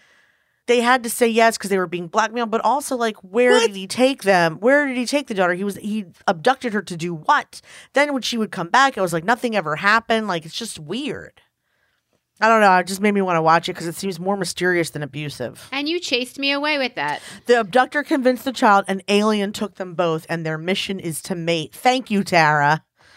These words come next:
Speaker 1: I knew she would
Speaker 3: No.
Speaker 1: know.
Speaker 3: No,
Speaker 1: That
Speaker 3: thank
Speaker 1: seems
Speaker 3: you.
Speaker 1: bizarre, but it's a true story. Not the alien part, but the
Speaker 3: <laughs>
Speaker 1: abduction
Speaker 3: Wait,
Speaker 1: part.
Speaker 3: wait, what?
Speaker 1: <laughs> Not the, ninety minutes of what the F. Oh, yeah, <laughs> she did tell me that. Yeah,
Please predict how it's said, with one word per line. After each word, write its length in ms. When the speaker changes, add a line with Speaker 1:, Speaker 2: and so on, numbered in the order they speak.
Speaker 1:
I 80
knew 160
she 200
would 120
Speaker 3:
No. 100
Speaker 1:
know. 200
Speaker 3:
No, 160
Speaker 1:
That 80
Speaker 3:
thank 160
Speaker 1:
seems 380
Speaker 3:
you. 100
Speaker 1:
bizarre, 340
but 140
it's 100
a 80
true 160
story. 460
Not 280
the 120
alien 360
part, 320
but 160
the 100
Speaker 3:
<laughs> 400
Speaker 1:
abduction 480
Speaker 3:
Wait, 20
Speaker 1:
part. 260
Speaker 3:
wait, 120
what? 280
Speaker 1:
<laughs> 220
Not 260
the, 140
ninety 320
minutes 320
of 160
what 200
the 220
F. 300
Oh, 100
yeah, 300
<laughs> 40
she 200
did 240
tell 220
me 100
that. 260
Yeah, 480